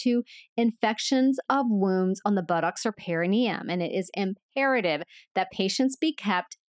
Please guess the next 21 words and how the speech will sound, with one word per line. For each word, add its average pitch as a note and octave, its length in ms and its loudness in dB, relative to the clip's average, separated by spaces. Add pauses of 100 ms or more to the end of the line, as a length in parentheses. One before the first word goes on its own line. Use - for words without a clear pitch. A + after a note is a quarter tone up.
(120)
clean G#3+ 540 2 (100)
and F#3+ 320 0 (120)
dry, G3 380 0
especially D#4+ 580 0
if C#4 120 -2
they're G3+ 220 2 (360)
intubated A3+ 760 2
or G#3 280 2
immobile F#3+ 520 2
because F#3 400 -4
they - 160 -2
are F#3 200 0
critically D#3 800 -6 (100)
ill. B2 320 -6 (1080)
We're B3+ 100 2
also C4+ 280 2
going C4 240 4
to C4 100 2
provide B3+ 600 2
respiratory A3 960 0
support. D#3+ 580 -4